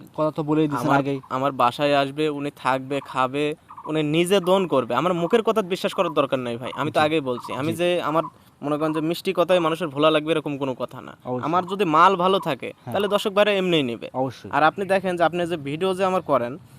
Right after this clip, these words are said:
Speaker 2: আপনি পরের সপ্তাহে এসে সারি প্রোগ্রামে করে সারি আর ওইগুলা গাভী দেখতে পারেন না।
Speaker 1: অবশ্যই, সব নতুন কালেকশন নিয়ে
Speaker 2: জি,
Speaker 1: আসেন।
Speaker 2: আবার সব নিউ নিউ কালেকশন আসে, কারণ ভাই আমার লাভ কম সেল বেশি ভাই।
Speaker 1: অবশ্যই। এটা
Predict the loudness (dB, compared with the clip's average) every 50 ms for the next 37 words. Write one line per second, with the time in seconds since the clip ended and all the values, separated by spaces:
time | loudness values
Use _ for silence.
0 | -20 -20 -20 -20 -8 -6 -6 -4 -2 -2 -2 -4 -2 -2 -2 0 0 0 -2 -4
1 | -2 0 0 2 2 0 0 -2 -4 -6 -6 -6 -8 -2 0 0 0 0 0 -2
2 | -2 -4 -2 0 0 2 2 2 2 0 -2 -2 -2 0 2 2 2 2 2 2
3 | 0 0 -4 -6 -8 -8 -8 -8 -8 -8 -6 -6 -6 -6 -6 -8 -8 -6 -6 -6
4 | -4 -6 -6 -6 -6 -4 -4 -4 -4 -6 -10 -10 -10 -8 -6 -2 2 4 4 4
5 | 4 2 0 0 -2 -2 0 0 0 0 0 -2 -2 -2 -2 -2 -2 -4 -6 -10
6 | -10 -10 -10 -12 -10 -4 -2 -2 0 0 0 2 2 2 2 0 -2 -2 -2 -8
7 | _ -20 -20 _ _ _ 0 2 2 2 2 0 -4 -6 -6 -2 0 0 0 0
8 | -2 -6 -8 -10 -12 -12 -10 -8 -8 -8 -8 -8 -10 -14 -20 -20 -20 _ _ _
9 | _ _ -14 -10 -10 -8